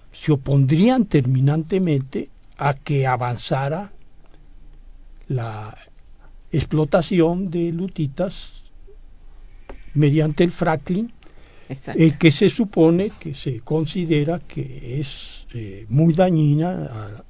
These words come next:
Speaker 1: al medio ambiente, ¿verdad?
Speaker 2: Exactamente.
Speaker 1: Entonces, no creo que en México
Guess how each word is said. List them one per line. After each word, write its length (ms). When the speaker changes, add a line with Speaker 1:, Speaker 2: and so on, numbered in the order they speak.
Speaker 1:
al 140
medio 300
ambiente, 580
¿verdad? 320
Speaker 2:
Exactamente. 760
Speaker 1:
Entonces, 840
no 320
creo 360
que 140
en 180
México 600